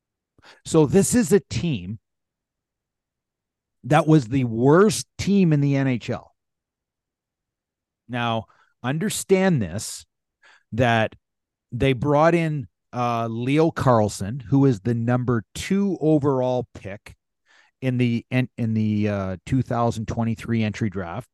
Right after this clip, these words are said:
Okay. They also have, uh, Mason McTavish, who's twenty years old. They've got two kids on defense right now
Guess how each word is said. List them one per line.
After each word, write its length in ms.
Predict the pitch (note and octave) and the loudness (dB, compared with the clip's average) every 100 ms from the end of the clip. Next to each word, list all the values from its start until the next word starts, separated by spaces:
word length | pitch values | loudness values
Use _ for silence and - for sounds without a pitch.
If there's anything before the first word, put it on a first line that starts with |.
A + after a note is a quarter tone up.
| _ _ - | _ _ -10
Okay. 380 | G#2 A2 G#2+ C3 _ - - - - | 0 2 2 -2 _ -20 -20 -6 2
They 160 | B2+ | 4
also 400 | D#3 G3 - E3 | 6 4 2 0
have, 500 | C3 C3 B2+ B2 G#2 | 2 0 0 0 -2
uh, 200 | A#2+ A2 | -2 -2
Mason 380 | G#2+ A2+ B2+ C3 | -2 -2 -4 -6
McTavish, 640 | A#2 - A2 G2+ G#2 G#2+ | -10 -6 -4 -4 -4 -4
who's 200 | A2+ G2+ | -6 -8
twenty 320 | - - A2+ A2+ | -6 -4 -4 -2
years 280 | A2 G#2+ | -4 -4
old. 320 | F#2+ F2+ F2+ - - - | -6 -6 -8 -12 -20 0
They've 160 | A#2+ A#2 | 4 6
got 200 | C3+ A2+ - | 6 2 0
two 240 | - G3+ | 4 4
kids 400 | - E3 E3+ A#2+ | 4 2 2 2
on 280 | D3 C3 G#2+ | 0 0 0
defense 640 | B2 B2+ - F2+ F2+ - | -2 -4 -6 -10 -10 -4
right 240 | G#2 G#2 F#2+ | -2 0 -2
now 440 | G2+ F2 E2 A2 | -6 -6 -6 -8